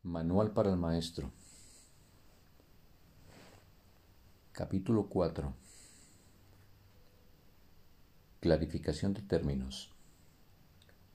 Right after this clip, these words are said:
La percepción verdadera, el conocimiento. El mundo que ves no es más que la ilusión de un mundo.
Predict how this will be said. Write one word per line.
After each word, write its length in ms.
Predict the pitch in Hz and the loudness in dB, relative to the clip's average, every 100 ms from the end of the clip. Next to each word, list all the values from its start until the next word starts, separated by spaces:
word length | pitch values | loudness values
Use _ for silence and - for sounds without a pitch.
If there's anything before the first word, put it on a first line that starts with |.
| - - - | -20 -20 0
La 260 | 85 82 | 4 4
percepción 680 | 80 80 78 80 - - 117 | 4 0 0 -6 -4 0 2
verdadera, 640 | 110 95 73 76 113 127 127 - - - - - - | 4 4 2 2 0 -2 -4 -10 -20 -20 -20 -20 2
el 180 | 85 80 | 2 2
conocimiento. 720 | 82 76 73 69 64 62 - - - - - - - - - - - - - - - - - - - - - - - - - - - - - - - - - _ _ - - _ - _ _ _ _ _ _ _ | 0 0 0 -2 -2 -6 -14 -20 -20 -20 -20 -20 -20 -20 -20 -20 -20 -20 -20 -20 -20 -20 -20 -20 -20 -20 -20 -20 -20 -20 -20 -20 -20 -20 -20 -20 -20 -20 -20 _ _ -20 -20 _ -20 _ _ _ _ _ _ _
El 160 | 87 | 0
mundo 320 | 101 160 165 156 | 2 4 2 2
que 120 | 85 | 4
ves 440 | 80 95 - - - - | 4 4 0 -10 -20 -2
no 160 | 92 104 | 4 4
es 100 | 104 | 4
más 220 | 113 120 | 0 0
que 220 | - 117 | -2 0
la 160 | 101 82 | 2 2
ilusión 420 | 73 73 107 101 | 2 -2 -2 0
de 80 | 76 | 2
un 80 | |
mundo. 360 | 76 98 71 60 | 2 2 0 -6